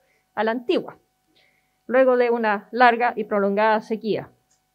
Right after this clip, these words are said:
No obstante aquello, las sequías agrícolas y ecológicas siguen. No porque este año haya llovido, se acabó la sequía. Todo lo contrario, seguimos en sequía. Es por ello que en el gobierno del presidente Boric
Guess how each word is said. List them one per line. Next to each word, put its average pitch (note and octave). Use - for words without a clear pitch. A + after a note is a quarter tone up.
No D#4
obstante F4+
aquello, G4+
las B3
sequías D4
agrícolas C4+
y C4
ecológicas C4
siguen. G#3+
No C4+
porque C4+
este C4
año B3+
haya A#3
llovido, A#3+
se A#3
acabó G3+
la G#3+
sequía. F#3+
Todo G#3+
lo G3
contrario, F#3
seguimos G3+
en F#3
sequía. F3+
Es C#4+
por E4
ello F4+
que C4+
en C4+
el C4
gobierno C#4+
del D#4
presidente C4+
Boric A#3+